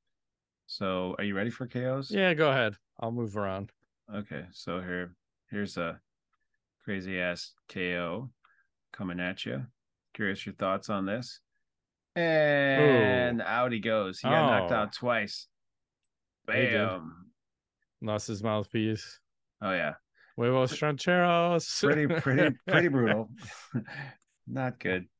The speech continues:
Speaker 2: I got a couple. Let's see. Let me get these open here. Oh, I gotta turn the volume down. And we're off.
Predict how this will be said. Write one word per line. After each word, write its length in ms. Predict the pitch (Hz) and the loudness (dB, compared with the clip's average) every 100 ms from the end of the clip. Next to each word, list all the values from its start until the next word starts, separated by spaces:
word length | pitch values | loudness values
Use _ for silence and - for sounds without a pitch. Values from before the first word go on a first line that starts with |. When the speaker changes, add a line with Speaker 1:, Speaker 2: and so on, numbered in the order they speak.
| _ _ - | _ _ -8
Speaker 2:
I 40 | |
got 360 | 120 123 123 120 | -2 2 4 4
a 60 | 107 | 2
couple. 500 | 120 104 113 110 - _ _ _ _ _ _ _ - | -2 -4 -2 -2 -4 _ _ _ _ _ _ _ -18
Let's 220 | 131 98 - | -16 -16 -14
see. 140 | 123 | -10
Let 320 | 107 107 110 | -8 -6 -6
me 80 | 107 | -6
get 180 | 107 107 | -8 -8
these 260 | 113 104 110 | -8 -4 -4
open 300 | 104 110 107 | -2 -4 -2
here. 340 | 113 113 107 - _ _ _ _ _ _ _ _ _ _ _ _ _ _ _ _ _ _ _ _ _ _ _ _ _ _ _ _ _ _ _ _ _ _ _ _ _ _ - | -2 -2 -4 -12 _ _ _ _ _ _ _ _ _ _ _ _ _ _ _ _ _ _ _ _ _ _ _ _ _ _ _ _ _ _ _ _ _ _ _ _ _ _ -10
Oh, 200 | 113 101 | -6 -4
I 20 | |
gotta 160 | 98 98 | -6 -8
turn 260 | - 110 101 | -8 -8 -6
the 60 | |
volume 460 | 95 98 104 104 98 | -4 -2 -2 -4 -6
down. 420 | 104 104 104 104 - _ _ _ _ _ - | -6 -4 -6 -8 -12 _ _ _ _ _ -12
And 160 | 170 120 | -8 -6
we're 240 | 101 98 | -4 -4
off. 640 | 113 123 120 117 - - | -4 -4 -4 -6 -12 -20